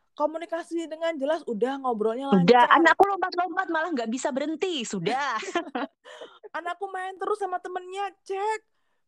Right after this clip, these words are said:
Speaker 1: Suruh-suruh dia bisa, oke. Toriknya aman, Bun. Cek. Tapi apa iya dia mau sekolah? Nah,
Speaker 2: Ah, itu.
Speaker 1: kan?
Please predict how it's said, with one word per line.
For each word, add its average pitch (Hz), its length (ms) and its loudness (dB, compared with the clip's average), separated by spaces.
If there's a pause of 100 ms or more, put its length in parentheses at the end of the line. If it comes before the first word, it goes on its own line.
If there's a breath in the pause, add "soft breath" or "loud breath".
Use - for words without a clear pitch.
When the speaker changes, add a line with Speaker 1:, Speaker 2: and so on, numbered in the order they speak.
(200)
Speaker 1:
Suruh-suruh 285 560 0
dia 359 160 -2
bisa, 349 400 -2
oke. 370 560 -8
Toriknya 330 560 -6 (160)
aman, 330 400 -6
Bun. 349 200 -10 (760)
Cek. 339 240 -10 (640)
Tapi 359 240 -14 (400)
apa 269 280 -8
iya 214 240 -6
dia 190 200 -6
mau 180 80 -10
sekolah? 160 520 -8 (280)
Nah, 190 320 -2
Speaker 2:
Ah, 214 320 6
itu. 180 320 4
Speaker 1:
kan? 180 320 4